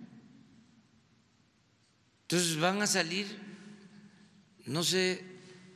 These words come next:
muchos críticos, pero además, bienvenida la crítica. Pero esta es la mejor forma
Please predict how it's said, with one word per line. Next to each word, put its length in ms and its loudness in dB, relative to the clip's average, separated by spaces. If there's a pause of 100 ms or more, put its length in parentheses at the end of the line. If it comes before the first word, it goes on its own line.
(180)
muchos 360 2
críticos, 920 0
pero 140 -2
además, 320 0 (160)
bienvenida 840 2
la 160 0
crítica. 680 -4 (2500)
Pero 120 -6
esta 140 2
es 100 2
la 140 4
mejor 360 2
forma 540 0